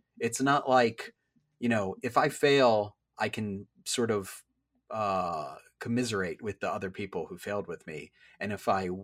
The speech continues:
if I don't fail, I can sort of celebrate with a bunch of people. If I fail, I fail. And if I succeed, I succeed. And then hopefully that'll become something bigger. Uh,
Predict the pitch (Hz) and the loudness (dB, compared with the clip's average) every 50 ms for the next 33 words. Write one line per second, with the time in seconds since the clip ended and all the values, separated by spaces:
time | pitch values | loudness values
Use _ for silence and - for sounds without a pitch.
0 | - - _ _ _ - 107 98 - - 98 98 - 120 117 107 - - 113 101 | -14 -20 _ _ _ -8 -8 -6 -4 -4 -4 -2 0 -2 -2 -2 -4 -4 -2 -2
1 | 92 92 90 92 - - 98 92 90 82 - - 110 95 92 87 82 - - - | -2 -4 -4 -6 -6 -8 -10 -10 -8 -8 -6 -6 -4 -4 -4 -6 -10 -14 -20 -20
2 | _ _ - - - 139 135 127 113 107 - - - 95 - 80 - 82 - - | _ _ -10 -4 0 2 2 2 2 0 -4 -8 -8 -12 -14 -10 -12 -10 -10 -10
3 | - - - 78 - - 65 - _ - - _ - - - 220 226 - - 143 | -12 -12 -14 -14 -12 -12 -14 -14 _ -20 -20 _ -6 0 0 0 0 2 4 4
4 | 143 139 131 101 82 80 78 - - 98 117 117 117 - - - - - - - | 6 6 6 6 4 0 -6 -6 -2 0 0 0 0 -4 -10 -10 -10 -12 -16 -18
5 | _ _ _ _ _ _ _ - - 95 107 110 101 - - 120 110 101 98 - | _ _ _ _ _ _ _ -10 -6 -4 -2 -2 -2 2 4 4 4 4 2 -2
6 | - 127 - - - 123 107 101 98 - 98 98 92 - - - - - - - | -4 -4 -4 -2 -2 0 -2 -2 -2 -4 -4 -4 -4 -6 -8 -8 -10 -10 -10 -12
7 | - - - - 120 120 131 131 127 117 117 110 104 131 120 113 - 120 107 98 | -14 -12 -6 -4 0 2 2 4 4 2 2 2 0 0 0 0 0 -2 -2 0
8 | 104 101 98 95 90 92 101 92 - - 87 92 - - 85 - - 82 78 110 | 0 -2 -2 -2 -6 -6 -8 -10 -8 -6 -8 -6 -6 -8 -10 -8 -10 -10 -4 -2
9 | 117 104 73 - - - _ _ _ _ _ _ _ _ _ _ - - 107 107 | -2 -2 -2 -6 -12 -14 _ _ _ _ _ _ _ _ _ _ -6 -4 0 0
10 | 104 95 90 87 | 2 0 0 -4